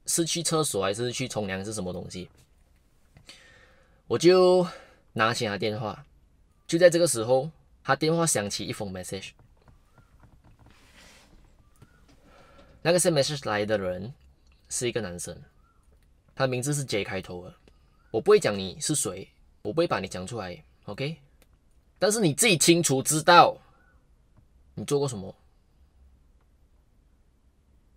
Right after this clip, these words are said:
我跟 Sandy 在一起已经整整三年半了，三年半的感情，你插进来做么？我问你，那个 J 开头的，名字 J 开头的，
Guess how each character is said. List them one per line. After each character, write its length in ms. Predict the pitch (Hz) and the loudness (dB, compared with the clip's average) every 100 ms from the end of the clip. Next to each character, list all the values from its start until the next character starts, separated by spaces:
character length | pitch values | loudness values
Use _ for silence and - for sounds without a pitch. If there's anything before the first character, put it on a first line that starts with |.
| _ - | _ -6
我 140 | 123 | -2
跟 120 | 151 156 | 0 0
Sandy 360 | 156 151 170 | 0 2 0
在 160 | 165 170 | 2 2
一 80 | 160 | 0
起 320 | - 92 92 | -4 -6 -8
已 20 | |
经 480 | 113 107 104 101 - _ _ _ _ | -8 -8 -8 -12 -16 _ _ _ _
整 180 | - 107 | -8 -6
整 160 | 110 98 | -6 -6
三 160 | 104 | -6
年 160 | 98 92 | -8 -8
半 200 | 92 95 | -8 -10
了， 120 | 90 - _ _ _ _ _ _ | -12 -20 _ _ _ _ _ _
三 220 | - 139 135 | -6 -2 -2
年 120 | 127 | 0
半 140 | 147 | -2
的 80 | 131 | -2
感 160 | 107 90 | -4 -8
情， 300 | - 90 - _ _ _ _ _ | -10 -14 -18 _ _ _ _ _
你 140 | - 101 | -12 -6
插 200 | 131 131 | -6 -6
进 140 | 120 | -8
来 80 | 98 | -10
做 140 | 101 | -12
么？ 160 | 92 - _ _ _ _ | -14 -16 _ _ _ _
我 120 | - | -8
问 140 | 107 135 | -4 -4
你， 220 | 110 - _ _ - | -6 -12 _ _ -6
那 100 | 131 | -4
个 100 | 143 | -2
J 160 | 123 | -4
开 160 | 110 110 | -4 -4
头 260 | 107 98 90 | -6 -10 -12
的， 100 | - _ _ | -16 _ _
名 180 | - 107 | -10 -8
字 160 | 113 131 | -8 -6
J 160 | 110 | -4
开 160 | 101 98 | -4 -8
头 220 | 98 | -10
的， 80 | 90 | -12